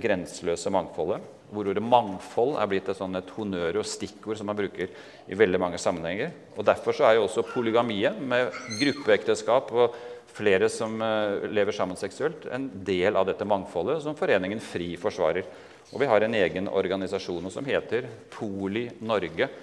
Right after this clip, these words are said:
som jobber aktivt for å endre lovene, slik at også gruppeekteskap og,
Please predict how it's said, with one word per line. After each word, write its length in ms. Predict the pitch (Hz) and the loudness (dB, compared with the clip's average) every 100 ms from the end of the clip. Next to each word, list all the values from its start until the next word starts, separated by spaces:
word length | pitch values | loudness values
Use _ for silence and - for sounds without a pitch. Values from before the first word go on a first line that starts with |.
| - - - | -20 -18 -8
som 140 | 139 | 0
jobber 320 | 160 95 107 | 2 4 6
aktivt 400 | 104 - 104 - | 6 4 -6 -6
for 200 | - 101 | -2 -2
å 360 | - 98 104 - | 0 2 2 2
endre 300 | 104 85 98 | -2 -2 2
lovene, 420 | 107 85 82 104 | 4 4 0 -4
slik 360 | 120 - 95 - | -6 -4 -4 0
at 140 | 98 | -2
også 420 | 98 87 - 95 95 - - - | -2 -4 -2 -4 -4 -12 -18 -10
gruppeekteskap 1000 | 101 120 - 87 82 90 - 98 104 - | -6 -6 -4 -2 -2 -4 -4 0 0 -2
og, 180 | 101 | -2